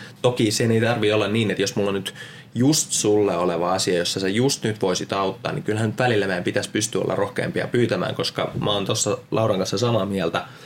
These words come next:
että monesti meitä parjataan suomalaisina, että me ollaan semmosia ja tämmösiä. Mut yksi, missä maailmallakin suosituksia ei ole tarpeeksi, koska niitä ei pyydetä.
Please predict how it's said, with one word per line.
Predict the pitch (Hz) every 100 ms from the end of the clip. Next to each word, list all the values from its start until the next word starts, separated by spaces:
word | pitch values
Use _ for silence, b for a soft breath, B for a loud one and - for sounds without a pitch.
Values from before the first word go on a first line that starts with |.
| B B
että | 92 - - 87 -
monesti | 123 135 -
meitä | 104 101 -
parjataan | 135 127 92 85 92
suomalaisina, | 101 101 92 90 95
että | 90
me |
ollaan | 98 95
semmosia | 117 110 98 90
ja | -
tämmösiä. | 107 98 85 - 73 - B B -
Mut | 104
yksi, | 151 185 123
missä | 104 - - 92 - - -
maailmallakin | 104 107 127 143 135 107 - 104 113 185 - B B B -
suosituksia | - - 165 135 107 107 - 101
ei | 104 104 - - - - - - -
ole | 127 127 117 -
tarpeeksi, | 113 113 110 92 - -
koska | 107 -
niitä | 104 98 101
ei | 104
pyydetä. | - 143 135 104 90 -